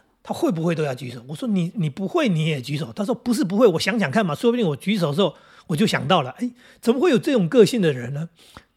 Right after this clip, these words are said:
他就是喜欢发表，然后他就喜欢表现，嗯，他觉得很快乐。小儿子不举手，他们老师说他上课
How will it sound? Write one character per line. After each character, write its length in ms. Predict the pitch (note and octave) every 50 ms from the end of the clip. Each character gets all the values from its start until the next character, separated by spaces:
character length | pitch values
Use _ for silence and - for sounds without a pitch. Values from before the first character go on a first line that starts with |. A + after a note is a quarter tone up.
| _ _ _
他 140 | - G3+ F#3
就 100 | - G3+
是 140 | C3 F#3 E3+
喜 200 | - - - D#3
欢 200 | B2+ E3 E3+ D#3
发 180 | - F3 D#3+ E3+
表， 260 | C#3+ D#3 A2+ - - _
然 140 | - E3 D#3
后 100 | D#3 D3+
他 140 | - E3+ D3+
就 120 | D#3+ E3
喜 220 | - - - -
欢 160 | D3 B2 E3 D3+
表 140 | D3+ A2+
现， 200 | A2+ B2 E3 B2+ - _ _ - - - - _ _ _ _ _ _ _
嗯， 240 | - D#3+ D3 C#3 C3 A2+
他 120 | - E3
觉 120 | - F3+
得 100 | C#3+ D3+
很 60 | B2 A#2
快 220 | - - D#3+ D3
乐。 180 | D3 C#3+ C#3 _ _ _ _ _ _ _ _ _ _ _ _ _ _ _ _ _ _ _ _ _ _ _ _ _ _ _ _ _ _ _ _ _ _ _ _ _ _
小 200 | _ - - C3 D3
儿 60 | E3+
子 220 | D3 C#3+ A#2 - _ _ _ _ _ _ _ _ _ _ _ _ _ _ _ _ _ _ _ _ _ _ _ _ -
不 120 | - F3
举 120 | - D3
手， 220 | B2 - B2+ - _ _ _ _ _ _ _ _ _ _ _ _ _ _ _ _ _ _ _ _ _ _
他 100 | - G#3+
们 140 | G#3 A#3+ A#3
老 200 | G#3 D#3 B2 A#2+
师 320 | - - F#3+ F#3+ F3+ G3+
说 260 | F#3 - - G#3 G3+
他 140 | - - G3+
上 360 | - - - C4 G#3 F3 E3
课 460 | - - - A3+ F3 C#3+ B2+ - _